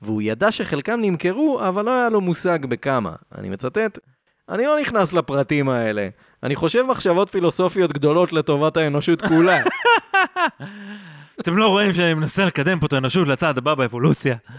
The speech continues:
Speaker 1: <laughs>
Speaker 2: באמצעות המחשבה שלי?"
Speaker 1: כששאלו אותו מי נשיא האוניברסיטה, הוא אמר,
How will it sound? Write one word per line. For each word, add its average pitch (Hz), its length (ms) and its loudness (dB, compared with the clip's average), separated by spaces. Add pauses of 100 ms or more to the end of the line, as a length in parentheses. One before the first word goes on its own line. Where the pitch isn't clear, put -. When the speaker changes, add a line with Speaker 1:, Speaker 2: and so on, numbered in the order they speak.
Speaker 1:
<laughs> - 300 -10
Speaker 2:
באמצעות 127 320 -2
המחשבה 127 460 -2
שלי?" 110 280 -4 (1600)
Speaker 1:
כששאלו 196 400 2
אותו 233 200 0
מי 190 180 -2
נשיא 196 340 0
האוניברסיטה, 175 880 0
הוא 151 180 2
אמר, 175 280 2